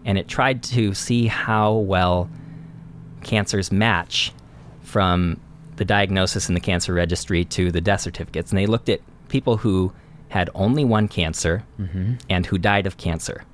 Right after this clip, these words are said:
Speaker 2: Okay, so it's
Speaker 1: So, so
Speaker 2: <laughs>
Speaker 1: logically,
Speaker 2: Yeah, okay, yeah.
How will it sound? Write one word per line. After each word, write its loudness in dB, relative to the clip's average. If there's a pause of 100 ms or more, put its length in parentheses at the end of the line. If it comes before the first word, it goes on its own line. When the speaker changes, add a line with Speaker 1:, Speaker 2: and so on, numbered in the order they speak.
(120)
Speaker 2:
Okay, 0
so 0
it's 0
Speaker 1:
So, 0
so 4
Speaker 2:
<laughs> 4
Speaker 1:
logically, 0
Speaker 2:
Yeah, -2
okay, -2
yeah. -2